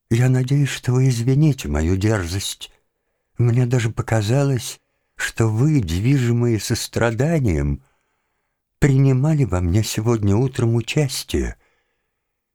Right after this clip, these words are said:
С своей стороны, я с первого взгляда почувствовал к вам влечение. Я,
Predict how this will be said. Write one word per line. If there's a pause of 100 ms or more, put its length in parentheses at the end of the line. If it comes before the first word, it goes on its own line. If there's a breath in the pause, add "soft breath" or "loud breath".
(300)
С
своей
стороны, (640)
я
с
первого
взгляда
почувствовал
к
вам
влечение.
Я,